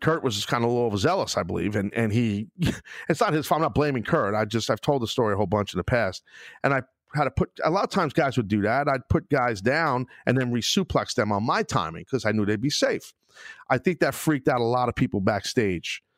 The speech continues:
including Vince McMahon. That's what I think happened. Um, and it's like, "Oh my God, we thought he might be dangerous. Holy shit, he is dangerous." You know, and then the next m-,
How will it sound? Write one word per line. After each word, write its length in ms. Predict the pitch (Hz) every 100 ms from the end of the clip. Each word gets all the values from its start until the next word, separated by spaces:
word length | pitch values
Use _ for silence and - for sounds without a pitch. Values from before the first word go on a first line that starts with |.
| _ -
including 400 | 110 - 143 107
Vince 220 | 104 90
McMahon. 440 | 107 104 90 - -
That's 280 | 131 131 -
what 80 | 107
I 60 | 87
think 180 | 98 85
happened. 340 | 110 92 - - _ - - -
Um, 420 | 104 95 92 98 -
and 320 | 110 104 101
it's 140 | 120
like, 120 | 123 110
"Oh 60 | 123
my 100 | 113
God, 380 | 127 123 117
we 100 | 107
thought 240 | 101 131 123
he 80 | 113
might 220 | 120 117
be 100 | 117
dangerous. 440 | 110 113 107 104
Holy 260 | 123 120 110
shit, 260 | - 127
he 80 | 107
is 140 | 117 98
dangerous." 600 | 113 110 104 113 - - _ _ - - -
You 80 | 123
know, 240 | 110 107
and 80 | 110
then 80 | 113
the 100 | 113
next 240 | 120 -
m-, 120 | 139